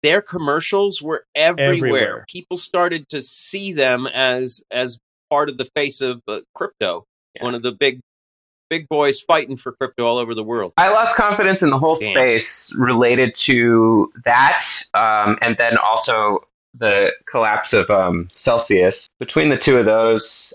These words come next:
Speaker 3: uh, also BlockFi went bankrupt in the interim, and a lot of those, um, like, interest platforms, they just couldn't, couldn't keep going. Everyone responded,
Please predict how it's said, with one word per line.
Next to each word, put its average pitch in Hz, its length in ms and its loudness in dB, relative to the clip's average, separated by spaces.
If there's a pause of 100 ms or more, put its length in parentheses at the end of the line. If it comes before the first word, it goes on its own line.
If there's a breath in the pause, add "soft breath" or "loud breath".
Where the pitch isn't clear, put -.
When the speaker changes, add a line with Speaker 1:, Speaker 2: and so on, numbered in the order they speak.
Speaker 3:
uh, 107 300 2
also 160 440 0 (120)
BlockFi 117 800 0 (160)
went 101 240 -2
bankrupt - 560 0 (260)
in 104 180 -2
the 98 160 2
interim, 95 580 0 (320 soft breath)
and 110 120 -2
a 104 120 0
lot 147 240 2
of 151 100 2
those, 131 500 0 (300)
um, 101 760 4
like, - 240 -2
interest 143 400 0
platforms, 135 1000 0
they 117 140 4
just - 240 -4
couldn't, 110 340 2 (460)
couldn't - 400 -2
keep - 200 -8
going. 104 580 2 (380)
Everyone 110 720 2
responded, 95 800 0